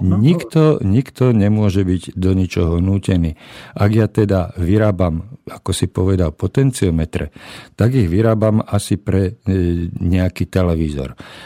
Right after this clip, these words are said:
Speaker 2: Obrazovku do toho televízora môže vyrábať ktokoľvek, ale máme spoločný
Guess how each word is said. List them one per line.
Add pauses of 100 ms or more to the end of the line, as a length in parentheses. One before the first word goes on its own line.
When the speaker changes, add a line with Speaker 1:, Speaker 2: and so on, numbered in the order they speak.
(360)
Speaker 2:
Obrazovku
do
toho
televízora
môže
vyrábať
ktokoľvek,
ale
máme
spoločný